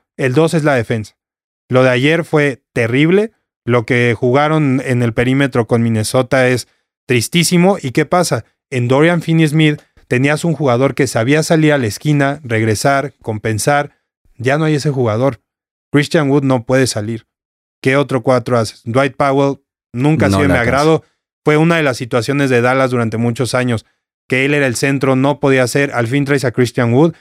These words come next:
Speaker 1: y ahora que tienes una defensa completa, la pierdes con Dorian Finney-Smith, pasándolo a los Nets por Kyrie.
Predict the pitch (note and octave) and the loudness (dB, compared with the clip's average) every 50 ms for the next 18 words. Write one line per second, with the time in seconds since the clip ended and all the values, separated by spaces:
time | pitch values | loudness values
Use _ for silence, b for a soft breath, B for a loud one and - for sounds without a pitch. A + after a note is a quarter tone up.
0 | b b b - - A#2+ B2 C3 C#3+ D3+ D3 - C3 A2+ C#3 C3+ C3 A#2+ C#3+ D3 | b b b -4 -2 0 2 2 2 0 0 -2 -4 -2 -2 -2 -2 0 0 0
1 | C#3 B2+ A2+ - C3 B2+ B2 C#3 B2 - A#2 A2 A2 C#3+ C#3 C#3 - D#3 D3+ D3+ | 0 0 0 -2 -2 -2 -2 -2 -2 -2 -4 -2 0 0 0 0 0 0 0 0
2 | - B2 A2+ A2 - C3+ B2+ B2+ C3 B2 - - A#2+ A2+ B2 B2+ C3 B2 A#2 - | -2 -2 -2 -2 0 0 0 2 0 0 0 -2 -2 0 2 2 2 0 0 -2
3 | B2 B2 A#2+ A2+ A2+ C3 C#3 D3+ D3+ - - _ _ - A#2+ A2+ G#2+ B2+ B2 B2+ | -2 -4 -2 -2 0 0 0 0 0 -2 -8 _ _ -4 -4 -2 -2 -2 0 0
4 | B2 B2 A#2 A2+ G#2+ G#2+ G#2+ A#2+ A#2+ A#2+ - - - A2 G#2 - A2 G#2 A2 A#2+ | 2 2 2 0 0 -2 -2 -2 -2 -4 -4 -6 -8 -6 -4 -2 -2 0 2 2
5 | C#3+ D3+ | 0 0